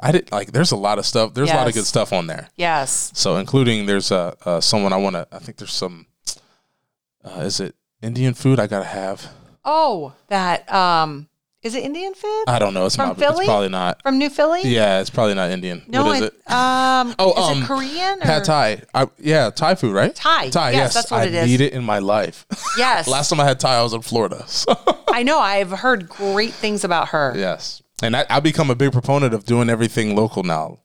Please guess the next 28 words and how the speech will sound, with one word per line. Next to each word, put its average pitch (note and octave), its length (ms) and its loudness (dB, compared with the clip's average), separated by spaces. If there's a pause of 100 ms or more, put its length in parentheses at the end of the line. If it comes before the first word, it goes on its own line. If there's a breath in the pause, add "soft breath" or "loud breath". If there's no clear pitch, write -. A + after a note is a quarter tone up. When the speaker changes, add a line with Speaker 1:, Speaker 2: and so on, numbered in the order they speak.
Speaker 1:
in, G#2+ 180 -2
in - 80 -4
Speaker 2:
Yes. E3 240 -2
Speaker 1:
Flu-, A2+ 240 2
F-, - 360 -14
Philly's A2 480 0
included, E2 480 -6
I D2+ 60 -10
guess. D#2+ 260 -14 (160)
But, G#2 160 0
um, A#2+ 320 0
<laughs> - 440 -2
I'm F#3+ 240 -4
joking. D3 400 0 (840 loud breath)
Speaker 2:
And, - 0 -
Speaker 1:
But C#3+ 640 0
<laughs> - 40 -16
Speaker 2:
you B3 80 0
know, B3+ 200 2
fifty-one D#4 600 0
year, B3 460 0
fifty-one C#4 580 -2
weeks A#3+ 280 -4
a B3+ 60 -8
year, G#3+ 340 -2
it's F#3 160 -2
all F#3+ 100 2
normal. E3+ 400 -4